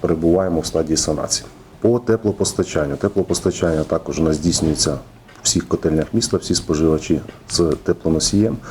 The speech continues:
Також, незважаючи на відключення, ми підключаємо, е,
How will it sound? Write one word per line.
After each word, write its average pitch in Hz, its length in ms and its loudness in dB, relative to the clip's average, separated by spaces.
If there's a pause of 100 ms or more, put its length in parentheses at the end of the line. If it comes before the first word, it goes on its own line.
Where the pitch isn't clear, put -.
(680)
Також, 87 300 -2
незважаючи 85 600 2
на 85 120 4
відключення, 85 500 0
ми 87 160 4
підключаємо, 80 800 0 (240)
е, 78 280 2